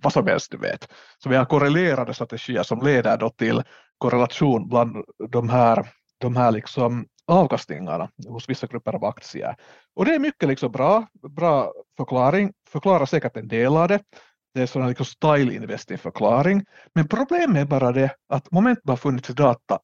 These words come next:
helt jättelänge. Vi kan gå tillbaka till artonhundratalet, faktiskt sjuttonhundratalet, liksom, med gamla sådana datakällor. Du hittar momentum där också. Och då var det inte så vanligt att folk liksom betedde sig på det här sättet.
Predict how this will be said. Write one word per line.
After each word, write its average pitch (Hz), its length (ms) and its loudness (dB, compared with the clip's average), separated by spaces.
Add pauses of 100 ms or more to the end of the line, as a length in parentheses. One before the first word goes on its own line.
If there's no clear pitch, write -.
(140)
helt 131 180 -2 (160)
jättelänge. 104 960 -4
Vi 160 60 -10
kan 175 100 0
gå 185 80 2
tillbaka 208 340 0
till 160 160 -4
artonhundratalet, 110 1120 -2 (340)
faktiskt 156 300 0
sjuttonhundratalet, 110 800 2
liksom, - 180 -8
med - 100 -6
gamla 120 220 2
sådana 113 240 -2
datakällor. 123 800 -2 (300)
Du 135 80 -2
hittar 131 200 -2
momentum 131 440 0
där 110 260 -2
också. - 400 -8 (540)
Och 151 160 -4
då 269 160 2
var 247 140 4
det 180 120 2
inte 277 140 -6
så 160 60 -6
vanligt 127 360 -4
att - 100 -16
folk 120 300 -12
liksom 117 200 -20
betedde 214 480 -4
sig - 140 -16
på - 100 -20
det - 80 -20
här - 220 -12
sättet. - 480 -20